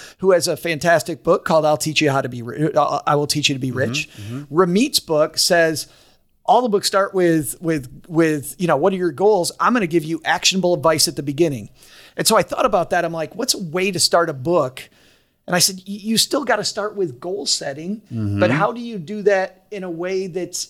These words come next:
Speaker 1: actionable?" And it totally is what we do in our financial planning meetings, which is this idea of timelining.
Speaker 2: Mm-hmm.
Speaker 1: 'Cause what I found when you timeline your goals, so you have you as a stick person over here.
Speaker 2: Yeah.
Speaker 1: And then you've got this line, and then we put these bags of money. I'd ask you, "Okay, when do you want, okay, I want Junior to go to college.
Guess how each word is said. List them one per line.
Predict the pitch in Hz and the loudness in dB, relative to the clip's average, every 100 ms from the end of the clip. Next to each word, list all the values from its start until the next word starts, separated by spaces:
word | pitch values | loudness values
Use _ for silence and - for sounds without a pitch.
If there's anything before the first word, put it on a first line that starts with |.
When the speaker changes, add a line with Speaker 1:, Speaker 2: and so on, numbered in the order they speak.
| - | 0
Speaker 1:
actionable?" | 180 202 185 165 147 156 160 - | 0 0 -4 -4 -4 -4 -6 -6
And | 180 | -6
it | - | -6
totally | - 226 269 190 | -4 -2 2 2
is | 175 170 | 4 0
what | 175 | -2
we | 170 | 0
do | 175 | 2
in | 165 | 2
our | 156 | 0
financial | 156 151 151 | -2 -4 -4
planning | 131 151 147 | -4 -4 -4
meetings, | 139 135 131 | -6 -8 -8
which | 147 143 | -8 -8
is | 135 | -6
this | 139 - | -2 0
idea | 143 139 139 | 0 -2 -4
of | - | -6
timelining. | - 127 110 104 98 - - | -6 -6 -8 -14 -18 -16 -8
Speaker 2:
Mm-hmm. | 107 104 | -4 0
Speaker 1:
'Cause | 180 | 2
what | 160 185 | 4 2
I | |
found | 139 190 233 262 | 2 0 0 2
when | |
you | 208 | 0
timeline | 170 160 185 190 185 | 0 -2 -2 0 -2
your | 180 | -2
goals, | 165 117 - | -2 0 -2
so | |
you | 170 180 | -4 -4
have | 170 190 185 - _ _ 117 | 0 -2 -2 -12 _ _ -10
you | 165 240 | -6 -4
as | 220 | -2
a | 202 | -2
stick | - 190 | -4 -6
person | 190 190 175 | -4 -4 -4
over | 165 185 | -4 -6
here. | 147 127 127 127 | -6 -10 -12 -10
Speaker 2:
Yeah. | 127 131 - - - | -6 -4 -6 -10 -10
Speaker 1:
And | 170 | -6
then | 202 | -6
you've | 220 190 | -6 -2
got | 180 170 170 - | 0 0 -2 -6
this | 151 175 156 | -6 -4 -4
line, | 165 165 165 170 175 | -4 -6 -4 -6 -8
and | 156 | -6
then | 180 | -6
we | 196 | -6
put | - 190 | -6 -8
these | 185 135 | -8 -4
bags | 156 160 160 | 0 0 0
of | 196 | -2
money. | 277 131 | -2 -4
I'd | 143 | -2
ask | 175 170 170 | -2 -2 -2
you, | 170 | -4
"Okay, | 175 190 165 | -2 -4 -6
when | 160 156 185 | -8 -6 -6
do | 190 | -8
you | 202 | -6
want, | 180 180 180 | -6 -6 -6
okay, | 165 156 | -6 -4
I | 139 | -4
want | 147 127 | -6 -4
Junior | 170 196 | -2 -2
to | 180 | -2
go | 175 | -2
to | 165 | -2
college. | 165 139 92 - | 0 0 -2 -12